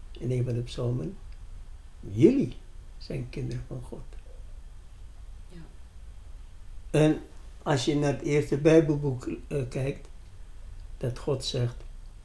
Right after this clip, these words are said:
Speaker 1: "Laten wij mensen maken naar ons beeld en gelijkenis." Nou, hoe goddelijk ben je dan als mens?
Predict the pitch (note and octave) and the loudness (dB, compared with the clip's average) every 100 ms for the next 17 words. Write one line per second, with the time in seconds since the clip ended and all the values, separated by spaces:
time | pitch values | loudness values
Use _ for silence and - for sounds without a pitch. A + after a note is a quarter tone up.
0 | - - - - - - - C3 C#3+ - | -14 -14 -14 -14 -12 -6 4 6 6 4
1 | D3+ C#3 C#3 C#3 D#3+ F3+ F3 - C3+ B2+ | 4 6 6 8 6 6 2 -2 0 0
2 | B2 B2+ B2 - - - - - - C#3+ | 0 -2 -6 -8 -12 -12 -12 -12 -8 -4
3 | C3+ A#2+ B2 C#3+ C#3+ C#3+ B2+ A#2+ - G3 | 0 2 6 8 8 6 0 -2 -2 -2
4 | A3+ C#3+ B2 A#2+ - - - - - - | -2 -4 -4 -6 -8 -12 -12 -12 -12 -12
5 | - - - - - - - - - - | -12 -14 -12 -12 -10 -12 -12 -12 -12 -12
6 | - - - - B2+ C3+ - - F#3 F3+ | -12 -12 -12 -8 -4 -2 -4 -4 -4 -2
7 | F3+ F3+ C4 C4 F#3 D3 B2+ B2 B2+ B2+ | 0 0 2 2 0 0 -2 -2 -2 -2
8 | B2 - | -4 -8